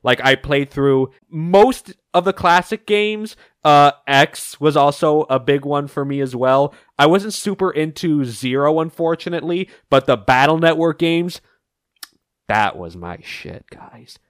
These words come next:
The Battle Network games were my shit. And look, I know it's a little different. I know it's a little weird. I don't think necessarily the Battle Network series as a whole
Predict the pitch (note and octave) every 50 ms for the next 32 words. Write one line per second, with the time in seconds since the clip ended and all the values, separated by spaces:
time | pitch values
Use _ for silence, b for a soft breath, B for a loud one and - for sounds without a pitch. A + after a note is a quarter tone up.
0 | _ _ - G2 F#2+ - - A2 A2+ A#2 A#2 B2+ C3 B2+ B2+ B2+ B2 - - C3
1 | B2+ A#2 - - B2+ B2+ B2+ B2 B2+ - _ _ _ _ _ - E2+ F#2 G2 G2
2 | G2+ G#2 G2+ G2 G2 F#2+ - - - - G2 F2+ B B B B - C3+ C#3 C#3+
3 | C#3+ B2 G#2 - - - _ _ _ _ _ _ - - C3 C#3 D3 D#3+ F3 F3
4 | - - F3 F3 F3 D3+ D#3 D3+ C#3+ - D#3 C#3+ D3 C#3 - C3+ _ _ - -
5 | A2+ A#2+ B2+ C#3 C#3+ - - F3+ E3 E3+ F3+ F#3 F3+ D#3+ D3+ D3 D3 D3 D3+ D3
6 | C#3+ b b b b b _ - A#2+ C3 D3+ E3+ F3 E3 _ _ - - F3+ F3+
7 | F3 - - F3 E3 E3 - F3 - F3+ D#3+ E3 E3+ D#3+ D3 B2 - C3+ B2+ C#3+
8 | D3+ D#3+ D#3+ D3+ - D#3 D#3+ D3 - - - D#3 D3 D3 D3 C3+ B2 A#2+ C3 C3+
9 | C#3+ E3+ D#3+ E3 D3+ D3 D3 D3 C3 -